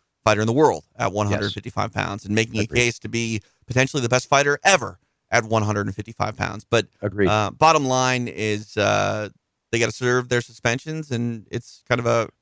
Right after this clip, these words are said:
Speaker 1: wait-and-see game.
Speaker 2: Yeah, exactly. Well, it is wait and see. So speaking of wait and see, let's get on to some news from the week that was.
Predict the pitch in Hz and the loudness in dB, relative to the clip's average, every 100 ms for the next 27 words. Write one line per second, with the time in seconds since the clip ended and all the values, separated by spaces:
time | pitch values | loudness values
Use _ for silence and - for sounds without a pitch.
0 | _ _ 120 127 127 - 151 127 107 101 | _ _ 0 0 -2 -6 -10 -6 -6 -8
1 | _ _ _ _ _ - 104 95 95 101 | _ _ _ _ _ 0 0 2 2 0
2 | 101 73 76 - 110 110 87 92 80 - | 0 -6 -6 2 4 4 2 0 -2 -2
3 | 82 - 117 107 - 165 147 117 104 98 | -2 2 4 6 6 6 6 4 4 4
4 | 90 - 95 87 - 78 71 58 - _ | 4 4 4 2 0 -2 -2 -4 -8 _
5 | _ - 82 87 80 71 64 55 - | _ -4 0 2 0 -2 -2 -2 -6